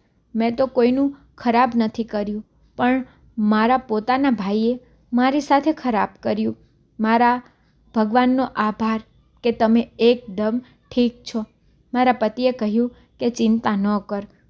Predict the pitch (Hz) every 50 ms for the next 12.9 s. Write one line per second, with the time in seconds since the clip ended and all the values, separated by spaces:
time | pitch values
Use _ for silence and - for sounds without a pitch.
0 | _ _ - 220 226 220 226 - 254 262 226 214 214 208 208 208 196 214 214 208
1 | - - - 233 220 226 - _ _ _ _ - - 240 247 226 196 214 208 214
2 | 226 233 233 - 254 247 254 - - _ _ - - - 226 214 220 220 226 226
3 | - 214 208 202 208 214 214 - 226 220 214 _ _ _ _ _ _ _ - 240
4 | 233 247 240 247 254 247 247 - 214 214 - 254 233 226 - - 226 214 - _
5 | _ _ _ _ - 226 233 233 208 196 220 220 233 254 247 - 294 269 - -
6 | 226 208 220 254 247 - - 214 202 202 214 214 220 220 208 208 196 202 - -
7 | 233 220 226 - - _ - - _ _ - 247 247 269 285 277 277 - 220 214
8 | 226 - 254 247 214 208 202 196 220 220 214 - - _ _ _ _ _ - 214
9 | 220 220 - 240 233 240 233 - - 214 226 226 240 208 196 196 - - _ _
10 | _ _ _ _ _ _ _ _ _ _ _ _ - - 262 247 285 277 233 -
11 | - 247 220 214 220 226 220 208 208 208 214 - - 226 208 208 _ _ _ _
12 | _ - - 233 233 233 233 - 202 202 208 - - 240 233 233 247 240